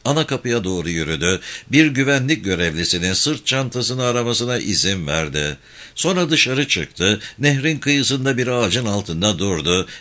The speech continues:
ve C D Walkman'ini çantasından çıkardı. Müzede gördüklerini numaralarla diske kaydetti.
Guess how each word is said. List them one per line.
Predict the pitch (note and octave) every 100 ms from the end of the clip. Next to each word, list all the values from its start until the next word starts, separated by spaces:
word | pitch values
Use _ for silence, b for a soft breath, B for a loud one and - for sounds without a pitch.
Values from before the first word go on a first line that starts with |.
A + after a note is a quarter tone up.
| -
ve | C3+
C | C#3 - D3 C3
D | D3+
Walkman'ini | D3 B2+ C#3 D#2+ E2 E2 D#2+ F#2+
çantasından | A#2 A#2+ G2 A2 G#2 F#2 F#2+ F#2+
çıkardı. | D2 D#2+ D#2 D#2 D#2 D2+ - - _ B B B
Müzede | A2+ D3 E3+ D#3
gördüklerini | E3+ G2 D#2+ D2+ F2 D2+ D#2+ D2+ G2
numaralarla | G#2 B2+ B2+ C3 C3+ C#3+ B2 A#2+
diske | G2+ G#2 - G#2+
kaydetti. | F#2 E2+ D#2 D#2+ - - D2+ D2+